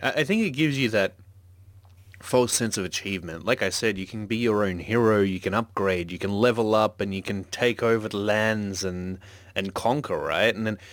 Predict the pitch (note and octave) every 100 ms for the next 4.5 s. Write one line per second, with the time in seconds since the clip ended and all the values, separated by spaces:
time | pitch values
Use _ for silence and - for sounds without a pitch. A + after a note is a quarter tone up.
0 | - - - B2 A#2 C#3 E3 C3+ A2+ G2+
1 | G#2 G2+ G2+ F#2+ F2 F2 C3+ - F2+ F2+
2 | - F#2 G#2 G#2 G2+ G2+ G2 F#2 - F2
3 | A#2 D3 G2 E2+ F2+ E2+ F2+ F2+ F#2 F#2
4 | F2+ E2 E2 F2